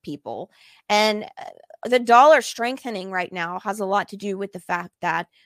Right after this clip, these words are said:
we are raising rates. I mean, if you're going to invest right now, the U S looks pretty darn good. And so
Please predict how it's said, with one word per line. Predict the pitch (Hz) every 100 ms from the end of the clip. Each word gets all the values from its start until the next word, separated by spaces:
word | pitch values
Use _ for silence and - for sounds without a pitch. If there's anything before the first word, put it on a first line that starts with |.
| _
we | 214 226
are | 208 220 247
raising | 190 165 156 156
rates. | 131 - -
I | 185
mean, | 175 175 170
if | -
you're | 208
going | 196 202 226 247
to | 202
invest | 185 185 196 -
right | 170 -
now, | 123 101 175 - _ _ -
the | 190
U | 226 233
S | 233 -
looks | 202 -
pretty | _ 175 180 180 196 -
darn | 185 147 151 175 185
good. | 240 226 - - _ _ _
And | 190 190
so | - 202 196 185 185